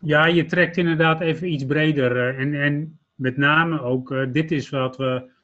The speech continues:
ehm, eigenlijk als, eh, als input, eh, ook, eh, o-, ook willen hebben om te kijken van, hey, waar, waar kunnen we die verschillende systemen, ehm,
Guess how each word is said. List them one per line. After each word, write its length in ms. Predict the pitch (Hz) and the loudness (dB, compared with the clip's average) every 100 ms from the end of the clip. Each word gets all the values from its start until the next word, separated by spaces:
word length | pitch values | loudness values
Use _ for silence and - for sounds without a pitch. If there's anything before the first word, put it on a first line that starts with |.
| _ - _ - | _ -20 _ -10
ehm, 540 | 127 123 123 120 127 123 - | -6 -2 -2 -2 -4 -6 -4
eigenlijk 440 | 131 135 143 131 | 0 2 2 -2
als, 260 | 139 117 - | -2 -6 -2
eh, 720 | 135 131 131 127 127 127 127 156 | 2 2 2 2 2 2 0 -4
als 220 | 135 127 | -8 -8
input, 600 | - 160 156 170 147 - | -2 0 0 0 -2 -2
eh, 240 | 143 131 127 | -4 -2 -2
ook, 260 | 123 120 | -6 -4
eh, 220 | 135 135 127 | -6 -4 -4
o-, 180 | 131 135 | -4 -2
ook 180 | 127 | -4
willen 340 | 123 135 127 113 | 0 2 2 2
hebben 280 | 127 139 143 | 2 0 -2
om 340 | 131 127 127 _ _ _ | -2 -2 -4 _ _ _
te 120 | - | -6
kijken 440 | 156 123 127 131 | -2 0 -2 -4
van, 160 | 127 143 | -4 -2
hey, 200 | 131 135 | 0 2
waar, 320 | 131 135 147 | 2 0 0
waar 180 | 135 139 | 0 0
kunnen 260 | - 160 143 | 2 2 2
we 120 | 135 | 0
die 180 | 131 131 | -2 -4
verschillende 540 | - - 160 151 135 | -4 -2 0 0 -2
systemen, 920 | - - - - 151 160 151 135 135 | -6 -10 -8 -2 0 2 2 0 -4
ehm, 360 | 135 135 127 | -2 0 0